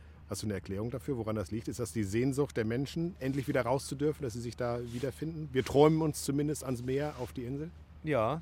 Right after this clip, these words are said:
Speaker 2: also das, äh, hängt damit zusammen. Ich meine, ich hatte das Problem, dass es ja nun, äh, einen Lockdown der Buchhandlung auch gibt. Und deswegen musste ich mir andere Sachen einfallen lassen, um überhaupt Menschen erstmal darauf aufmerksam zu machen, dass mein neues Buch erschienen ist. Denn,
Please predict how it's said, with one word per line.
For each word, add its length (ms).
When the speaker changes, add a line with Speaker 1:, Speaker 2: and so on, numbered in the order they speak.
Speaker 2:
also 200
das, 260
äh, 180
hängt 240
damit 180
zusammen. 300
Ich 100
meine, 200
ich 80
hatte 180
das 140
Problem, 440
dass 140
es 80
ja 140
nun, 400
äh, 40
einen 440
Lockdown 420
der 80
Buchhandlung 600
auch 160
gibt. 220
Und 140
deswegen 340
musste 220
ich 80
mir 160
andere 260
Sachen 220
einfallen 420
lassen, 360
um 220
überhaupt 360
Menschen 280
erstmal 460
darauf 180
aufmerksam 500
zu 100
machen, 200
dass 160
mein 140
neues 240
Buch 220
erschienen 500
ist. 400
Denn, 240